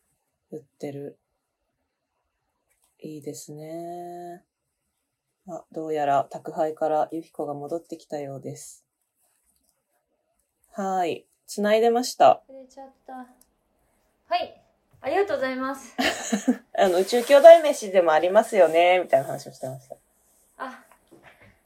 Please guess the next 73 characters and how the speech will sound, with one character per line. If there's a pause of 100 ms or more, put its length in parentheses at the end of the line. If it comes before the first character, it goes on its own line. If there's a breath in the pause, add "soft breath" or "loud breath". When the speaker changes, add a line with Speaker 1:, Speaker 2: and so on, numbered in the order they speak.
(140)
Speaker 2:
宇
宙
兄
弟 (160)
飯
確
か
に
あ
る。 (180)
Speaker 1:
う
ん。 (140)
Speaker 2:
ギ
ャ
ラ
ク
シ
ー
ス
パ
イ
シ
ー
バ
ー
ガ
ー
出
て
ま
す
ね。
Speaker 1:
ね。
で、
あ
の、
ご
飯、 (260)
な
ん
だ
ろ
う、
漫
画
の
中
の
ご
飯
っ (240)
て (120)
美
味
し
そ
う
だ
と
嬉
し
い
と
い
う
話
を
し
て
い
ま
し
た。